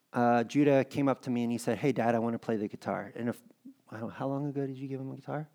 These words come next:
Over, over a year ago, huh? Yeah. So he gets, like, this little itch where he's like, "I gotta play the guitar like he's Eric Clapton or something." I don't know. And it's been a while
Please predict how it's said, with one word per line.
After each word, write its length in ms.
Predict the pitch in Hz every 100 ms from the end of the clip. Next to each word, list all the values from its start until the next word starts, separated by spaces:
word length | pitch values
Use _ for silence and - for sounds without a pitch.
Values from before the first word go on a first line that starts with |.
| -
Over, 160 | - -
over 260 | 120 139
a 60 | 131
year 200 | 131 143
ago, 200 | - 131
huh? 140 | 107 110 _ _ _
Yeah. 180 | 123 101 - _ _ _ _
So 120 | - 185
he 100 | 220
gets, 240 | 240 -
like, 200 | 180 165
this 180 | 165 -
little 180 | 170 120
itch 260 | 107 -
where 80 | 117
he's 140 | 117
like, 160 | 127 120
"I 100 | 147
gotta 160 | 143 131
play 180 | 151
the 80 | 131
guitar 320 | 123 - 117
like 160 | 113 107
he's 140 | 117 -
Eric 200 | 113 101
Clapton 380 | 107 98 -
or 80 | 95
something." 360 | - 95 - 101
I 80 | 104
don't 120 | -
know. 160 | 78 226 233 226 - - - - _ - _ _ _ _ - -
And 120 | 160
it's 100 | -
been 140 | 247
a 60 | 240
while 340 | 123 95 98